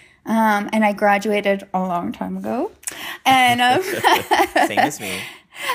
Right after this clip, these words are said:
Speaker 1: And then, um, actually, my last semester of school, I went to New York City and I did the Trinity La Mama program as well. So I was studying, like, experimental theater and nonprofit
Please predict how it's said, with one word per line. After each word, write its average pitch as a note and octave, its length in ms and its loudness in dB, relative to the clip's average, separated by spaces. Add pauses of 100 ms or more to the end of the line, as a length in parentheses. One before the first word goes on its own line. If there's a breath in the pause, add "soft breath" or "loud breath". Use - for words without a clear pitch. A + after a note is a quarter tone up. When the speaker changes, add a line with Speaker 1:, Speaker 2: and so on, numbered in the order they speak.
(160 loud breath)
Speaker 1:
And C#4 220 0
then, C#4 260 2
um, B3 220 -4
actually, D4+ 340 -2
my D4+ 200 2
last B3+ 360 2
semester A#3 1000 -2
of A#3 440 0 (520 soft breath)
school, G#3+ 680 0
I G#3 340 4
went G#3+ 420 -4
to A3 240 -2
New A3 120 2
York G#3+ 220 0
City G#3 400 0
and G3+ 100 -2
I G3 120 0
did F#3+ 600 -2
the G3+ 120 2
Trinity A3 520 -2
La G#3+ 120 -2
Mama G3+ 320 0
program D#4 580 0
as B3 160 0
well. G3+ 300 2
So A#3 140 -2
I G3+ 140 2
was G#3 160 0
studying, G#3 520 0
like, F3+ 340 -2 (400 loud breath)
experimental C#4+ 680 2
theater B3 400 0
and A3+ 720 0 (120)
nonprofit A3+ 760 0